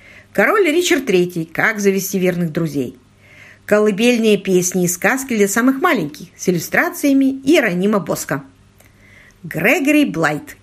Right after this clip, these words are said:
"Искусство выходить сухим из воды". Последнее заглавие, несомненно, придумал Гомер Тибет,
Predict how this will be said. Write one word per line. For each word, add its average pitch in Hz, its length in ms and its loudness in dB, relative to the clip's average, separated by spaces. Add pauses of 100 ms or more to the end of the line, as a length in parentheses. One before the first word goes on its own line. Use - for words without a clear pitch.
"Искусство 269 720 0
выходить 185 460 -4
сухим 190 340 -2
из 175 100 -2
воды". 143 320 -6 (960)
Последнее 208 540 2
заглавие, 220 500 2
несомненно, 233 640 2
придумал 269 460 2
Гомер 214 360 0
Тибет, - 420 -6